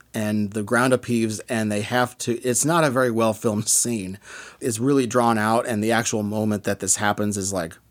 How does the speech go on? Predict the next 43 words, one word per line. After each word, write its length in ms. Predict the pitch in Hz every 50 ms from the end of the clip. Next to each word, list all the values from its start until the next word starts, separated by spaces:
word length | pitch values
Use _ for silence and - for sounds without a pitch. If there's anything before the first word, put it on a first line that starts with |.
| _ _ _ _ _ -
thirty 260 | - 113 101 92 82
seconds 420 | 80 - - 92 82 - - 71 -
probably, 400 | - 85 69 67 69 - - 78 104 - - -
that 140 | - 98 87
something 300 | - 107 92 98 95 87
like 160 | 82 80 -
that 200 | 98 90 82 -
would, 220 | 65 78 - -
would 220 | - 107 101 87 -
take 240 | - 104 90 78
to 60 | - 82
happen. 360 | 87 85 71 73 - - -
But 320 | - - 101 - - - - - - - - -
they, 260 | - 117 117 110 107
they're 340 | 104 - 123 117 127 120 113
able 280 | 117 120 120 110 113 104
to 200 | - - 107 95
put 200 | 98 - 139 139
the 120 | 127 120
engine 300 | 107 120 117 110 113 107
power 240 | - 123 113 107 101
back 340 | 98 95 107 104 101 95 -
up, 300 | 104 101 98 95 - - - - - - - -
and 100 | 117 117
I 60 | 107
think 260 | 104 - 185 185 175
what 80 | 147 120
happens 320 | 110 110 110 104 110 104
is, 180 | 107 107 101 101
is 120 | 104 95
that 140 | 107 98 -
the 60 | -
plane 520 | 92 - - 127 120 113 110 107 104 101 - _ - _ _ _
takes 240 | - - 127 117 -
back 320 | - 110 104 92 90 -
off 240 | 107 101 95 92 -
again, 400 | 107 - - 80 76 64 58 - - _ _ - - _ _ -
and 120 | - 120
they're 120 | 117 110 110
able 200 | 110 104 110 101
to 140 | - 107
escape 460 | 95 92 - - - 147 147 156 139 -
it. 240 | 87 82 - -